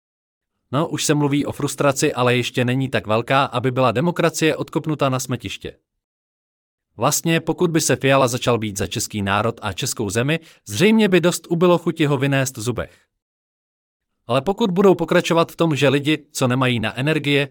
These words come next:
jsou dezoláti. Pro ruská pátá kolona, pokud budou dělat opatření na vypínání webů, pokud budou kriminalizovat tribuny lidu, pokud budou tvrdit, že za všechno může Putin, tak toho démona nakonec vyvolají.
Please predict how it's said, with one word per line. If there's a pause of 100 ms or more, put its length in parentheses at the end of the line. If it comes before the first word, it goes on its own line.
(120)
jsou
dezoláti. (1300)
Pro
ruská
pátá
kolona,
pokud
budou
dělat
opatření
na
vypínání
webů, (200)
pokud
budou
kriminalizovat
tribuny
lidu, (100)
pokud
budou
tvrdit,
že
za
všechno
může
Putin,
tak
toho
démona
nakonec
vyvolají.